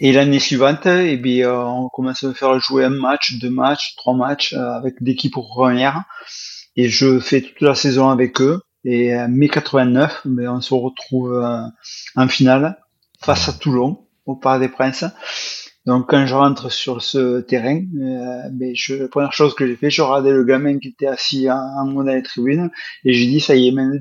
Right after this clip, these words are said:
Speaker 1: tu y es, maintenant il faut
Speaker 2: Ouais.
Speaker 1: ramener le bouclier. » Et puis là, c'est parti, des, des, des,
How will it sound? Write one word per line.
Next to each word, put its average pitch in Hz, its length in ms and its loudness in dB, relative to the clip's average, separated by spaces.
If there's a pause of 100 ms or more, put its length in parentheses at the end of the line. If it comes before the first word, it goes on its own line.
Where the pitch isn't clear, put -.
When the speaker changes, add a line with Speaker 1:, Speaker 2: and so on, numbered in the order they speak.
Speaker 1:
tu - 160 -4
y 123 140 6
es, 156 300 -2
maintenant 127 320 0
il 135 60 -2
faut 139 140 2
Speaker 2:
Ouais. 117 60 4
Speaker 1:
ramener 127 300 4
le 127 100 6
bouclier. » 117 500 0 (680)
Et 120 80 2
puis 120 200 0
là, 120 160 6
c'est 127 160 -4
parti, 131 440 0
des, 113 300 0
des, 117 760 -2
des, 117 400 -4